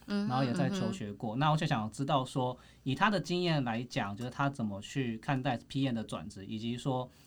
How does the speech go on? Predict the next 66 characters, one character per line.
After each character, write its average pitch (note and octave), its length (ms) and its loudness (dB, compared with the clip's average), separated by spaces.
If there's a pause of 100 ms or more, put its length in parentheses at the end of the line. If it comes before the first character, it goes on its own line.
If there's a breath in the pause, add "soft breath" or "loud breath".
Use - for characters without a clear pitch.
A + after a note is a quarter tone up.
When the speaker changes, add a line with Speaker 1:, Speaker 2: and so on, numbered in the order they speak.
(140 loud breath)
Speaker 2:
呃， A#2+ 300 0
他 D#3+ 160 2
怎 C3+ 140 2
么 G2+ 140 -2
去， A#2 480 -2
诶， G#2+ 280 -8 (220)
对 D3+ 180 2
这 C#3 120 0
样 C3+ 140 2
子 A#2 140 -4
的， A2+ 140 -4
呃， G#2+ 380 -4
职 - 100 -6
能 A#2+ 220 2
领 A2+ 180 -4
域 B2+ 140 -4
去 A#2+ 100 -6
做 A2+ 180 -4
提 F2+ 240 -14
升。 E2+ 240 -8 (520 loud breath)
那， F#3+ 100 6
Speaker 1:
我 F#3 60 12
也， D#3 340 8
嗯。 D#3+ 200 0 (200)
Speaker 2:
对， D3+ 160 6
所 D#3 100 0
以 D#3 60 4
Anna， E3 260 4
你 A#2+ 80 0
觉 A2+ 160 -4
得 A2 60 -4
怎 A2+ 80 -4
么 G2 100 -4
样？ F#2 220 -8 (200)
Speaker 1:
我 A3 60 -4
也 A#3+ 120 0
对 G#3 260 2
小 D#3 240 -2
白 C#3+ 300 0
很 C#3+ 120 0
有 C#3+ 160 2
兴 D3+ 300 0
趣， D#3+ 260 -2
因 F3+ 160 2
为 G#3+ 160 2
就 G#3 160 -2
是 G3 300 2
他 F3+ 220 -8
给 F#3 120 -2
我 D#3 60 -2
的 D3 80 -2
感 D3 180 -6
觉 C#3 140 -4
就 D#3+ 100 -4
是 E3+ 160 -4
超 E3 220 -4
级 D3+ 160 -4
女 C#3+ 180 2
强 C#3 300 -6
人， C#3+ 220 0
然 D3+ 100 2
后 F3+ 60 4
很 E3 180 -2
有 E3+ 160 4
想 C#3 260 -4
法。 - 280 -6